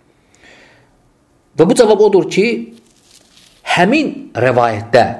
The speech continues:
bu qeyd etdiyimiz və ya hər hansı bir rivayətdə o ləfzlər ki, gəlib ki, Peyğəmbər sallallahu aleyhi və səlləm Allahdan başqasına and içib, o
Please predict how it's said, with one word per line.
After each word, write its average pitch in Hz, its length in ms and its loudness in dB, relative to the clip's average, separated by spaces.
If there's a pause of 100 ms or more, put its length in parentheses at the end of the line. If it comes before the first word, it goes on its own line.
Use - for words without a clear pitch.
(760)
bu - 80 -20
qeyd 107 240 -2
etdiyimiz 92 440 -6 (120)
və 117 140 2
ya 156 120 2 (360)
hər 185 200 2
hansı 131 200 -6
bir 117 140 0
rivayətdə 101 540 -2
o 143 80 6
ləfzlər 107 560 0
ki, 82 160 -12 (500)
gəlib 117 260 0
ki, 107 100 -12
Peyğəmbər 101 440 -2
sallallahu 95 540 -2
aleyhi 92 220 -6
və 90 100 -10
səlləm 92 400 -4 (340)
Allahdan 104 380 -2
başqasına 104 400 -6
and 95 80 -2
içib, 131 320 -4 (1200)
o 175 80 4